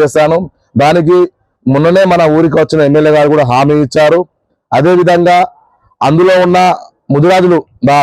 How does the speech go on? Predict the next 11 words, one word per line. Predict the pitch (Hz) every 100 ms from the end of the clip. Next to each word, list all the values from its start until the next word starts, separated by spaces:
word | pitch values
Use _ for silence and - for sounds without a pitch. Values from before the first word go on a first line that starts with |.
| 139
చెరువు | 151 175 175
నమ్ముకున్న | 175 156 170 156
ముదిరాజులకు | 151 165 170 165 151
కూడా | 151 160 165 _ _ -
చేపలు | 151 160 175 170 160 139
అందులో | 143 160 156
వేస్తే | 156 175 156
ఆ | 143
మురికి | 147 160
నీరు | 175 170
వల్ల | 160